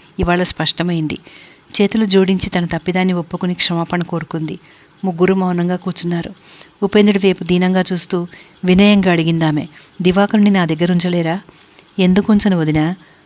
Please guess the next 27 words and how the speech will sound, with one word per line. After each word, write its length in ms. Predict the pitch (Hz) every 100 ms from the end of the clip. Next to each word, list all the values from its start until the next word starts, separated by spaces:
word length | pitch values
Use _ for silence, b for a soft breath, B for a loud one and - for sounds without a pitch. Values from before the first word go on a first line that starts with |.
| -
వాడి 240 | 180 175
బరువు 260 | 170 170 180
బాధ్యతలన్నీ 600 | 185 185 - 175 175 180
మీరు 200 | 185 180
వహించడం 500 | 165 160 170 175 180 -
చాలా 220 | 165 175
అదృష్టం. 480 | 180 180 - - 160 B B B B
వాడు 180 | 196 190
నా 200 | 185 170
వెంటే 320 | 170 185 185
వచ్చాడు, 460 | 185 180 - 156 156 B B B
బహుశా 280 | 175 175 170
వెళ్ళిపోయాడేమో, 800 | 196 180 180 190 196 196 190 165 - B B B B
లేకపోతే 420 | 190 180 - 240 262
ఇప్పుడే 260 | - 220
పిలిచి 380 | 226 - 208 208
చెప్తాను." 560 | 214 196 - 165 165 196 b b b b _
ఈ 80 | 202
విధంగా 400 | 196 190 202 220
ఉపేంద్రబాబు 840 | 185 190 185 185 175 175 165 170 -
ఆమెను 420 | 170 170 165 170 -
ఆత్మీయురాలిగా 760 | 170 - 190 190 175 156 151
భావించి 440 | 151 156 156 160 202
మాట్లాడాడు. 580 | 190 156 - 135 143 - B B B B _
కిరణ్మయి 360 | 180 170 180 180
విని 200 | 175 180
ఆశ్చర్యపోయింది. 760 | 175 - 180 175 170 156 151